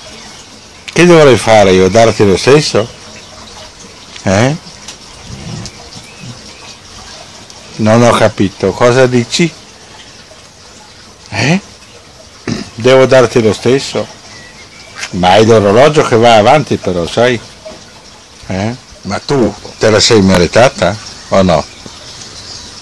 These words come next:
Sì, mi dici? Ah, tesoro. <laughs> E vabbè, guarda, non ho tempo adesso, no? Per cui ti do tutto in un colpo. Fatelo durare, hai capito?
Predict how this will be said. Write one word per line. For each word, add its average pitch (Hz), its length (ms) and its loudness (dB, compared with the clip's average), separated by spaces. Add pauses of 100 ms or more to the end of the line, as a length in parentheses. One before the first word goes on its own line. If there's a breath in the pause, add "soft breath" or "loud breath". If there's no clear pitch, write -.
Sì, 269 340 2
mi 240 100 0
dici? 127 520 -2
Ah, 170 240 0
tesoro. 95 580 2
<laughs> - 420 -2 (1600 loud breath)
E 101 60 2
vabbè, 95 240 2
guarda, 110 380 4
non 123 140 2
ho 135 100 2
tempo 87 300 -2
adesso, 85 340 -2
no? 90 120 -2
Per - 140 -2
cui 131 220 0
ti 127 100 -6
do 117 180 4 (140)
tutto 247 400 0
in 220 100 2
un 190 80 2
colpo. 98 440 0
Fatelo 165 560 2
durare, 101 460 4
hai 104 120 2
capito? 135 580 2